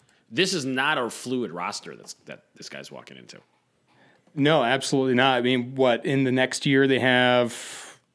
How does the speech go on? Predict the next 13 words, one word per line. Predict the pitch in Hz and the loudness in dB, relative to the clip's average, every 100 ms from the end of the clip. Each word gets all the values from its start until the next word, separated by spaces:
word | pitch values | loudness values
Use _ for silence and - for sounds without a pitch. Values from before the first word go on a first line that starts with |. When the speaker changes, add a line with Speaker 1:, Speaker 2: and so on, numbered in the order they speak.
| _ _ _ _ _ _ _ _ _ - | _ _ _ _ _ _ _ _ _ -4
Speaker 2:
two | - 160 | 2 2
restricted | 151 - 160 165 143 | 2 0 0 0 -2
free | 160 147 | 0 2
agents | 143 135 143 139 - - - - | 2 2 0 0 -4 -4 -6 -4
and, | 127 123 120 120 120 120 120 117 117 110 107 _ _ _ _ _ _ _ _ _ _ _ _ _ _ | 0 2 2 2 0 0 0 0 -2 -6 -8 _ _ _ _ _ _ _ _ _ _ _ _ _ _
what, | 117 104 95 - | -8 -6 -6 -10
four | - - 147 151 156 156 151 151 | -12 -4 2 4 6 6 6 4
U | 143 139 160 | 2 2 0
F | 156 | 2
As? | 185 202 196 - - - | 2 2 0 -4 -8 -10
Speaker 1:
Yeah, | 113 104 - | -12 -12 -12
but | - | -8
none, | 127 135 | -6 -6